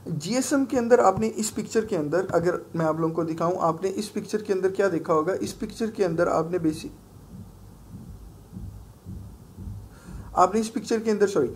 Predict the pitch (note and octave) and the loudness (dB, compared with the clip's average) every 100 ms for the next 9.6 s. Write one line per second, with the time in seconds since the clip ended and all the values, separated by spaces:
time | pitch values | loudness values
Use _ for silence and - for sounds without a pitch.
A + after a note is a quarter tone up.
0 | - - F#3+ - A#3 A3+ A3 A3+ A3 G#3+ | -8 -10 -10 -8 -6 -6 -4 0 0 2
1 | A3 B3+ C4+ A#3+ F#3 C#3+ D3 E3+ E3+ E3 | 6 6 6 2 0 6 8 10 8 4
2 | D#3+ D#3+ C#3+ D3 - C3 A2+ A2 G#2+ G#2 | 0 2 2 2 0 2 2 2 0 0
3 | D#3 E3+ F3 F#3 - F3 F3+ F#3+ G3+ E3+ | 0 2 2 0 4 6 8 6 0 0
4 | D#3+ E3 E3 D3+ C#3+ C#3+ B2+ C3 A#2+ A#2+ | 0 0 0 -2 -2 -2 -2 0 0 0
5 | C#3+ F#3 F#3+ E3+ D3+ C3+ B2 G2 - - | 0 -2 2 4 6 4 0 -4 -8 -14
6 | - - F#3 G3 D3 E3+ F#3 G#3+ G#3+ A3 | -14 0 6 6 6 8 12 10 8 2
7 | G3 F#3+ F#3+ F#3+ E3+ E3+ F#3 F3 E3 E3+ | 2 4 4 6 8 8 6 4 4 2
8 | F3 E3+ F3+ F3+ D3+ C#3+ D#3 D#3 D3 C#3 | 0 0 0 4 4 4 -2 -6 -4 -6
9 | D3 B2 A2+ A2 A#2 A#2 | -2 0 0 -2 -4 -8